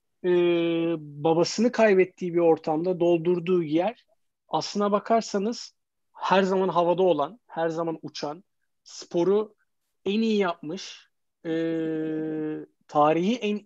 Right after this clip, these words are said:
tarihin üç beş sporcusundan biri, e, olan bir insana ayaklarını yere basmasını sağlayan, bazen kimsenin söylemediği challenge'ları veren, insanları kabul edebileceği bir ortam yaratmış orada.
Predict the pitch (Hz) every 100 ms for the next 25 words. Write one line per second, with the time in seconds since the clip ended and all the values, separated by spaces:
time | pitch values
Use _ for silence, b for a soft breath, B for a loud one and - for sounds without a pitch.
0 | - 165 160 165 196 262 240 185 - 208
1 | 190 - - 180 160 151 165 151 143 131
2 | 127 165 254 _ _ _ _ _ _ 165
3 | 160 160 160 190 170 208 226 214 196 160
4 | - 160 196 180 180 190 190 214 185 196
5 | 190 190 - 180 - 190 - 175 147 127
6 | 123 196 _ _ _ _ _ _ _ _
7 | - 160 185 196 196 208 208 _ _ -
8 | - 220 - 214 208 - 190 208 208 190
9 | 196 196 - 190 202 170 190 208 165 151
10 | 156 147 202 - _ _ _ _ - 165
11 | 170 - 185 185 185 220 - 196 214 208
12 | 190 180 170 208 196 185 - 185 175 147
13 | 139 - - 127 117 147